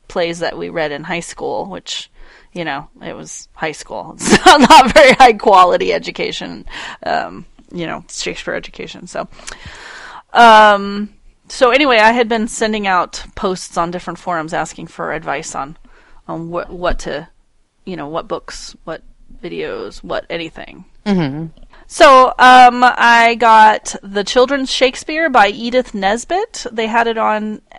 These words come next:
Speaker 1: Amazon. I think it was, like, ninety-nine cents or something like that. It was very cheap.
Speaker 2: Nice.
Speaker 1: So I went ahead and got that for my phone, and I've been looking through it.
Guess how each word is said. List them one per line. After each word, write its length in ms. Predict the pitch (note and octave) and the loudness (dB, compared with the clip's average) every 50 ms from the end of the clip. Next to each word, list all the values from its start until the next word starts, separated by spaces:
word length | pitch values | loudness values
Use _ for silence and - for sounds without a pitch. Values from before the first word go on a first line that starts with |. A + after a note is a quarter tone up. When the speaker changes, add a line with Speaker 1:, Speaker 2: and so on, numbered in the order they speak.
| - - | -20 -14
Speaker 1:
Amazon. 500 | - - G#3 G#3+ G#3+ A3+ G#3+ A#3+ A3 G3+ | -8 -6 -6 -4 -4 -4 -2 -2 -2 -2
I 80 | F#3+ | -2
think 120 | G3+ G3+ G3 | -4 -4 -6
it 40 | |
was, 80 | F#3 F3+ | -6 -8
like, 100 | F#3 F3 | -8 -8
ninety-nine 440 | F3 F3 F3 F#3 F#3+ F#3 F3+ F3 F3 | -8 -8 -8 -8 -6 -6 -6 -8 -8
cents 420 | - - - F#3 A3 A#3+ - - B3 | -10 -10 -10 -10 -10 -12 -14 -16 -14
or 80 | A#3 | -12
something 260 | A#3 A#3+ A#3+ B3 A#3 | -12 -12 -12 -12 -12
like 160 | A#3 A#3 A#3 - | -12 -12 -8 -6
that. 220 | A#3+ A#3 - - | -4 -4 -4 -6
It 20 | |
was 160 | - G3 F#3+ F#3 | -10 -14 -12 -8
very 160 | F#3 F3 D3 | -8 -8 -6
cheap. 140 | C3 B2 A#2+ | -6 -6 -6
Speaker 2:
Nice. 480 | B2 C3 D3 F3+ - - - - _ _ _ _ - _ - - - | -6 -6 -8 -8 -6 -6 -8 -8 _ _ _ _ -20 _ -20 -18 -12
Speaker 1:
So 140 | - - G3+ | -6 -4 -2
I 40 | G3 | -2
went 120 | G#3 A3+ | -2 -2
ahead 120 | C4 C#4+ B3 | -2 -4 -2
and 100 | A#3 A3 | 0 0
got 120 | G#3 G#3 | 0 2
that 160 | G#3 F#3+ - | 2 -2 -2
for 100 | - G#3 | -2 -6
my 140 | G3 G3+ G#3+ | -6 -6 -6
phone, 340 | G3+ - F3 D#3+ E3 D#3+ E3 | -6 -6 -8 -6 -6 -8 -10
and 140 | E3 E3 E3 | -10 -10 -12
I've 100 | E3 E3 | -12 -12
been 140 | F3 F#3 | -12 -12
looking 200 | F#3+ F#3 A3 G#3+ | -10 -10 -10 -10
through 220 | G3+ - - E3+ E3 | -10 -10 -10 -8 -8
it. 160 | D#3 - - | -8 -8 -10